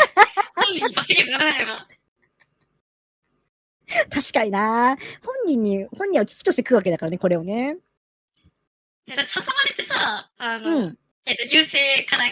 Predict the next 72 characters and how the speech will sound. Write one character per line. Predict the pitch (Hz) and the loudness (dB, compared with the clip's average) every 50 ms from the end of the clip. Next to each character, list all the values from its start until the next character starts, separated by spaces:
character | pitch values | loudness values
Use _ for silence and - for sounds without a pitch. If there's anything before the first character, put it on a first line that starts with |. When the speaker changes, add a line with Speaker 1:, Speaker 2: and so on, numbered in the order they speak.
| - - - | -4 -10 -18
Speaker 1:
来 | - - | -12 -8
た | 233 220 | -8 -8
金 | - - 247 240 240 | -8 -10 -16 -12 -10
属 | 240 240 - - | -10 -10 -8 -8
人 | 240 233 233 214 196 | -10 -10 -10 -12 -12
間 | 208 202 214 | -10 -8 -6
X | 240 - - - 240 - - | -6 -6 -8 -10 -12 -12 -10
さ | - 226 | -10 -10
ん | 196 196 | -10 -10
に、 | 185 190 - - - _ _ _ _ _ - - - - | -12 -18 -20 -20 -20 _ _ _ _ _ -20 -12 -4 0
Speaker 2:
う | 320 302 | 2 4
ん。 | 233 | 4
Speaker 1:
誘 | 180 311 - 339 | 4 2 0 0
わ | 339 359 | 0 2
れ | 370 359 | 2 2
た | 381 370 | 0 -2
と | - - | -4 -4
し | - | -4
て、 | - - 233 226 214 208 185 - - _ - - - - | -4 -4 -2 -2 -2 -4 -8 -12 -16 _ -20 -20 -8 -2
Speaker 2:
う | 294 285 | 0 2
ん。 | 220 | 2
Speaker 1:
「あ | 160 | 2
の、 | 311 311 | 0 -4
罰 | - - - - - - | -6 -8 -8 -8 -6 -4
ゲ | - - 539 554 - | -4 -2 -2 -2 -2
ー | |
ム | - | -4
コ | - - 302 | -8 -14 -12
コ | - - 381 | -6 -2 -2
ア | 453 | -2
飯 | 466 554 - 370 339 | -2 -4 -4 -4 -4
な | - | -4
ん | 254 | -4
で | 254 247 | -6 -10
す | 240 - | -10 -12
け | - - - 233 | -14 -12 -10 -10
ど、 | 214 220 214 214 208 - - | -8 -10 -10 -12 -12 -12 -6
参 | - 339 339 349 | -4 -4 -2 0
加 | 392 | 0
し | 403 - - - | 0 0 0 -2
ま | - - | -2 -2
す | - - | -2 -2
よ | - - | 0 0
ね？」 | - - | -2 -4
っ | |
て | 539 | -6
聞 | - - - | -6 -6 -4
か | 285 | -4
れ | 294 | -4
て | - - 269 | -4 -4 -6
も、 | - - - | -6 -6 -4
「い | 285 | -2
や、 | 269 - - - - | -2 -2 -2 -6 -12
お | 311 | -4
前 | 277 349 427 427 427 415 - - - - - - - | 0 0 2 2 0 -2 -4 -8 -12 -14 -10 -6 -6
食 | - - | -4 -2
っ | |
て | - - | -2 -2
も | - 233 214 208 | -4 0 2 2
罰 | 320 311 - - | 2 2 2 0
ゲ | - - | -2 0
ー | |
ム | 240 | 0
な | - - | 0 0
ら | 370 381 | 2 2
ね | 339 | 0
え | - | 0
だ | 220 - | 0 0
ろ」 | - | 0
っ | 571 | 0
て。 | 403 | -2
Speaker 2:
<laughs> | - - - 254 - - 311 339 - - - 294 370 - - | 0 0 0 -2 -2 -2 -2 -4 -4 -2 -2 -4 -4 -4 -8